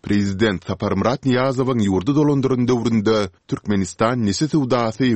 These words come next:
we ony ulanmak bilen bagly agyr ýagdaýa düşdi. Iki müň ýedinji ýylda Gurbanuly Berdimuhammedow häkimet başyna gelenden soň, häkimetler nese teristlerini garşy çynnyky görese başladylar. Olar kynçylyklara doly hütde gelip bilmeseler-de,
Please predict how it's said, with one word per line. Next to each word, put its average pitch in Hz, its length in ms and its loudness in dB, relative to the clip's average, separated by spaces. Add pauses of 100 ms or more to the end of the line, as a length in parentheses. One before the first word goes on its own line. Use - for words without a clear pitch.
we 107 120 2
ony 95 280 0
ulanmak 113 460 0
bilen 131 240 2
bagly 113 320 0
agyr 95 360 -2
ýagdaýa 127 480 0
düşdi. 101 520 -2 (260)
Iki - 180 -4
müň 107 260 2
ýedinji 95 400 0
ýylda 143 240 0 (100)
Gurbanuly 101 580 0
Berdimuhammedow 123 840 0
häkimet 107 540 -2
başyna 139 320 -2
gelenden 120 580 0
soň, 113 240 0 (200)
häkimetler 107 760 0
nese 90 280 -2
teristlerini 120 680 0
garşy 113 320 -2
çynnyky 123 480 0 (100)
görese 135 340 2
başladylar. 90 600 0 (280)
Olar 104 360 2
kynçylyklara 120 680 -2
doly 107 320 0
hütde 143 240 -4
gelip 110 320 -2
bilmeseler-de, 120 840 0